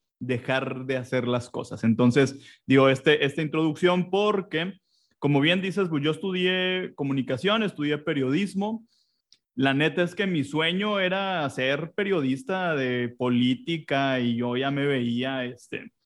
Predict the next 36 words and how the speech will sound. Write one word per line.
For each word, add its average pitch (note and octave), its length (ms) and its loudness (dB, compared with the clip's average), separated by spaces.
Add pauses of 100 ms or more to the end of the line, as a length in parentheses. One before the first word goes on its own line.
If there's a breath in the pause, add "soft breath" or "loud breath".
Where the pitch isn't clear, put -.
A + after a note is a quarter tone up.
(580)
cubriendo C3+ 840 4
ahí B2+ 220 2
arriba C3 320 0
en D3 80 -2
el C3+ 100 0
avión C3 260 -2
presidencial, B2+ 720 -2
cuando C3 240 -4
todavía C3 360 -2
había B2+ 380 -2
avión B2 400 -2
presidencial. B2 600 -2
En C#3 160 2
mis C3 160 0
épocas D#3 480 -4
todavía C3+ 460 -2
había C#3+ 480 -4 (560)
este C3+ 260 -2
tipo C#3 340 2
de B2+ 120 4
cosas. E3+ 460 2
Y D#3 160 -8
para D3 260 2
mí E3+ 160 2
era, A#3 320 0
era G3 240 0
muy F#3 240 -2
emocionante D3+ 560 -4
pensarme D#3+ 1200 -2
en B2+ 160 -2
el B2 100 0
mundo C#3+ 400 2
de D#3+ 80 2
los B2+ 160 -4
medios D3 320 -2
de, C#3 160 -4